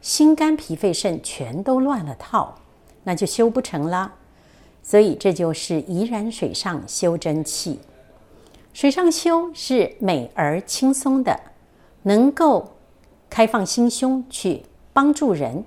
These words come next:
体谅人，自然就可以很轻松的修。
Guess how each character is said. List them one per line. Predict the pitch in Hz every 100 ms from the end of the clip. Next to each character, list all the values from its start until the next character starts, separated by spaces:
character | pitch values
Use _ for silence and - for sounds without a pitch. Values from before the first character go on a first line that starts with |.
| -
体 | - -
谅 | 135 202 180
人， | 147 120 151 226 _ _ _
自 | - 247
然 | 185 165
就 | 196 240
可 | -
以 | 202
很 | 220 156
轻 | - - 247
松 | 240 277
的 | 196
修。 | - 170 160